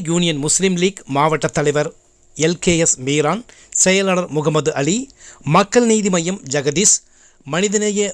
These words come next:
மக்கள் கட்சி ரசூல் மைதீன், மனிதநேய ஜனநாயக கட்சி பாரூக், திராவிடர் கழகம் டாக்டர் வேல்முருகன், திராவிட இயக்க தமிழர் பேரவை சந்தானம், அகில இந்திய ஃபார்வர்ட் பிளாக்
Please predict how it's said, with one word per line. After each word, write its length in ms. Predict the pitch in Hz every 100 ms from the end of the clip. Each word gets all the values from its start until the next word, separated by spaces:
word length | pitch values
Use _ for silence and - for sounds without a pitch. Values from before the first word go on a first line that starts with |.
| 131 139
மக்கள் 300 | 156 196 190
கட்சி 300 | 165 - 180 180 - 135
ரசூல் 320 | 151 - 180 127
மைதீன், 340 | 143 139 226 - _ - _ -
மனிதநேய 540 | 170 214 233 233 220
ஜனநாயக 460 | 190 160 170 160 165
கட்சி 300 | 156 - 190 196 139
பாரூக், 440 | 135 151 151 208 - _ -
திராவிடர் 440 | 175 185 226 220 185
கழகம் 320 | 165 165 170 -
டாக்டர் 340 | 127 151 151 127
வேல்முருகன், 520 | 165 156 143 139 214 233 - _ - _ _
திராவிட 400 | - 185 214 226 226 208 131
இயக்க 400 | 170 - 196 208 -
தமிழர் 400 | 165 165 175 -
பேரவை 360 | 151 151 139 -
சந்தானம், 500 | 151 156 156 151 226 - - -
அகில 320 | 151 175 247 247
இந்திய 280 | 214 190 190
ஃபார்வர்ட் 440 | - 165 170 170 123
பிளாக் 300 | 151 147